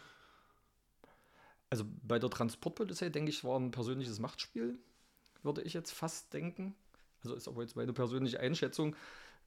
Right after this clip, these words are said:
Ähm, bei der Staatssicherheit war's, äh, war schon was Höheres dahinter. Also das war ja direkt die Anordnung von Erich Mielke, vom Chef des Geheimdienstes. Äh, der hat ja angeordnet, Punk zu zersetzen,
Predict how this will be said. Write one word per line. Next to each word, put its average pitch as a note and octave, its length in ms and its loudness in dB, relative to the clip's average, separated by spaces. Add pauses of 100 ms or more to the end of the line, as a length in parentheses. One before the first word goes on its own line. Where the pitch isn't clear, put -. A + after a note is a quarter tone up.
Ähm, A#2 340 4
bei A2+ 120 -2
der A2 100 -2
Staatssicherheit C3+ 720 2
war's, A#2+ 460 2
äh, A#2 480 2
war A2+ 100 -2
schon A#2 160 -4
was A#2 160 -4
Höheres G#2+ 340 2
dahinter. G#2+ 480 0
Also G#2+ 160 -6
das A2 160 -4
war A2+ 100 2
ja G#2+ 60 0
direkt G#2 300 -2
die - 60 -4
Anordnung A2+ 380 -6
von A2+ 160 -6
Erich A#2 260 -4
Mielke, A#2+ 260 2
vom A#2+ 180 -4
Chef - 400 -8
des - 180 -8
Geheimdienstes. B2 840 -4
Äh, A#2+ 120 -4
der A2 140 -2
hat A2 120 -6
ja - 80 -2
angeordnet, A2 1120 0 (240)
Punk A2+ 220 -4 (140)
zu - 180 -10
zersetzen, C3 720 -2